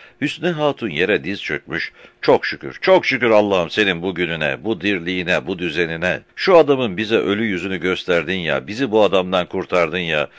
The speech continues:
Çok şükür, çok şükür sana büyüklerin büyüğü Allah'ım." diyor, ardından da dudaklarını kıpır kıpır dualar okuyordu.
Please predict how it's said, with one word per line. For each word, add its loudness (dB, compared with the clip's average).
Çok 4
şükür, -8
çok 2
şükür -6
sana 0
büyüklerin -2
büyüğü -2
Allah'ım." -2
diyor, -2
ardından 2
da 0
dudaklarını -4
kıpır -6
kıpır -6
dualar -2
okuyordu. -6